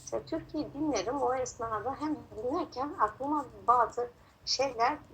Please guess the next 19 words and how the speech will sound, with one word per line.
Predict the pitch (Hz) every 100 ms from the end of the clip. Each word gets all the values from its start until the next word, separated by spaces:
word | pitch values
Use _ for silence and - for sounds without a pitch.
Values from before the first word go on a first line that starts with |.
| 196
e, | 202 185 180 175 -
gelerek | 214 226 247 196 -
yazdığım | 214 190 190 - - 415 - - - -
bir | 440 494
sürü | - 440 453
şey | - 233 208
vardır. | 160 - - 285 339 - - - -
O, | 78
oraya | - 262 294 277
yazarım | 277 277 302 320 359
mesela, | 240 - - 294 -
o | - - - -
sürekli | - - 139 123 -
mesela, | 127 - 120 123 123
"Aa, | 117 113
çok | 113 -
beğendiğimde | 208 226 220 - - -
sabitler | - 190 180 - - - -
mesela." | - - -